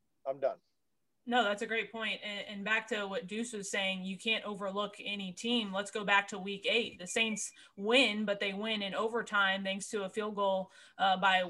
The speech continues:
Speaker 2: Will Lutz, twenty-six to twenty-three. And I'll ask this to both of you, Deuce, and, uh, I'll start with you. Where do you think this game is going to be won for the Saints?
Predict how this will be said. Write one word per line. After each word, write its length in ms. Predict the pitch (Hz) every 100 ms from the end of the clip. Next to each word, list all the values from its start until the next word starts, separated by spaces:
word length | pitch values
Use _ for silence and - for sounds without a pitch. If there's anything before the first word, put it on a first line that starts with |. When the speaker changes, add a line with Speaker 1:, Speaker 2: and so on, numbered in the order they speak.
| - - 185
Speaker 2:
Will 280 | 220 196
Lutz, 320 | 185 226 - -
twenty-six 640 | 226 214 196 233 208 -
to 80 | 202
twenty-three. 680 | - 214 190 - 214 233 214
And 80 |
I'll 180 | 190 175
ask 280 | 185 196 -
this 180 | 202 -
to 80 | 196
both 300 | 190 214 214
of 100 | 190
you, 160 | 185
Deuce, 340 | 180 196 196 202
and, 240 | 185 175 -
uh, 40 | 180 -
I'll 160 | 196 190
start 240 | 214 185
with 180 | 185 202
you. 300 | 220 208 196 - - -
Where 220 | 220 269
do 60 |
you 140 | 262 226
think 260 | 247 214
this 240 | 180 226 214
game 400 | 190 208 208 196
is 200 | 196 175
going 320 | 208 202 190
to 100 | 202
be 200 | 185 190
won 460 | 180 185 196 180 165
for 280 | - 190 180
the 80 | 170
Saints? 640 | 202 175 - - -